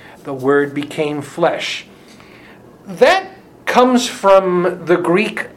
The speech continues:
uh, wor-, the Greek word logos, which is not, you might say, a, a complete literal translation of the word word.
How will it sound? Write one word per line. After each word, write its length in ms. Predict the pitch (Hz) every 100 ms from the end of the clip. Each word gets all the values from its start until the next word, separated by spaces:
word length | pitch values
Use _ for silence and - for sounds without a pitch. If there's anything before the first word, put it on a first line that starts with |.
| - -
uh, 460 | 143 143 139 135 170
wor-, 440 | 143 175 170 -
the 80 | 147
Greek 260 | 120 165 170 - - - 120
word 540 | 165 185 143 156 -
logos, 880 | 135 139 165 208 135 113 - - - - - - - - - -
which 400 | 190 - - - - - - - - - -
is 380 | 214 196 175 - - -
not, 540 | 180 196 233 285 269 - - - - - - - - - _ 180
you 80 |
might 200 | 180 196
say, 260 | - 185 160
a, 260 | 160 - 151
a 40 |
complete 580 | 160 160 - 208 214 214
literal 360 | 165 190 170
translation 800 | 156 - 160 151 147 151 156 160
of 560 | 147 - 143 - 135 117 - - - - - - -
the 80 | -
word 320 | 151 135 131
word. 400 | 135 202 120 -